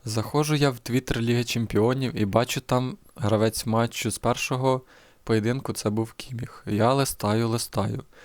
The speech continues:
Зазвичай після того, як закінчується матч, він закінчився. За п'ятнадцять, десять-п'ятнадцять хвилин публікується гравець матчу.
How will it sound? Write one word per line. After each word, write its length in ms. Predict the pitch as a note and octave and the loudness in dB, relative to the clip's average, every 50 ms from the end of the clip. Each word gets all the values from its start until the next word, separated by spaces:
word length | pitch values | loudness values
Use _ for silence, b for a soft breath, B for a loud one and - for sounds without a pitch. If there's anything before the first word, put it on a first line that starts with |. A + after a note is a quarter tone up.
| B B B B B _ | B B B B B _
Зазвичай 680 | - A#2 G#2+ G#2 A2+ G#2+ A#2 B2+ - - - C3+ B2+ | -2 -2 0 0 2 2 2 2 0 0 0 0 0
після 640 | B2 - - G#2 - - - A2 G#2+ G#2+ G2+ G#2+ - | 0 -2 -4 -4 -4 -2 0 2 2 2 2 -2 -4
того, 340 | - _ - A2+ A2+ B2 B2+ | -6 _ 0 2 4 4 2
як 180 | B2 A#2 A#2 | 2 2 2
закінчується 600 | A2 G#2+ G#2+ - A#2+ G#2+ - - C3 B2 - - | 0 -2 0 0 -4 -4 -2 -2 -2 -2 -2 -2
матч, 320 | A#2+ A2+ G#2+ G2+ - - - | 2 2 2 2 0 -2 -2
він 100 | G#2 G2 | -2 0
закінчився. 680 | G2+ A2 A2+ - - G#2 G2 - - - E2 - - - - B B B B B B B B B B - | 0 -2 -2 0 0 0 0 0 -4 -6 -6 -6 -8 -10 -16 B B B B B B B B B B -10
За 400 | A#2 A2 G#2+ G#2+ G#2+ G#2+ G#2 - | 0 2 4 4 4 4 2 0
п'ятнадцять, 520 | - A2 - - A#2 B2+ B2 - - A2 G#2 | -2 -4 0 2 2 2 2 -2 -4 0 2
десять-п'ятнадцять 680 | A2+ B2 B2+ - C3+ C3 - A2+ - A#2+ B2 - - | 2 2 2 0 -2 0 -2 0 2 0 0 0 -4
хвилин 340 | - - A2+ A#2 C3+ C#3+ C#3+ | 0 2 2 2 2 0 -2
публікується 640 | - - A2+ G2+ G2+ G2+ - - C3+ C3 - - A#2 | -2 -2 0 0 0 0 0 0 -2 0 0 -2 -2
гравець 440 | G#2+ G#2+ G#2 A2 A#2 - - - | 0 0 2 2 0 0 -2 -2
матчу. 400 | - D3+ - - G2+ - - - | 0 0 0 0 -2 -6 -10 -14